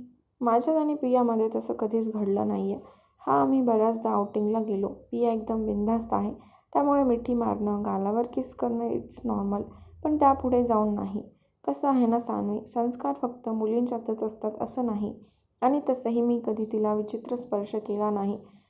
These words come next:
आम्ही बऱ्याचदा क्लब, पबला जायचो, ड्रिंक करायचो, पण तेवढा संयम होता माझ्यावर. का माहीत नाही, पण जेव्हा जेव्हा मनात असे विचारायचे, तेव्हा नजरेसमोर सांज यायची.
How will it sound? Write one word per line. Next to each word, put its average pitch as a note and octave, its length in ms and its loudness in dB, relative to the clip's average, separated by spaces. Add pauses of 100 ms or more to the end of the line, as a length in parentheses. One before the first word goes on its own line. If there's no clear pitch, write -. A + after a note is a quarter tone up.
आम्ही D4 260 6
बऱ्याचदा A#3 520 6
क्लब, G#3+ 360 2 (440)
पबला B3+ 340 4
जायचो, F#3+ 420 0
ड्रिंक A#3 380 0
करायचो, G#3 340 0
पण A#3 200 -4
तेवढा A3 340 0
संयम A#3+ 420 0
होता G3+ 280 -4
माझ्यावर. G3 460 -2 (420)
का D4 160 0
माहीत C4+ 340 4
नाही, A3+ 140 2
पण A3+ 220 -2
जेव्हा A3 280 0
जेव्हा A3+ 280 -2
मनात G#3+ 340 -2
असे A#3 180 -2
विचारायचे, G#3 580 -2 (100)
तेव्हा A#3 220 -2
नजरेसमोर G#3+ 680 -2
सांज G3+ 420 -4
यायची. G3 440 -4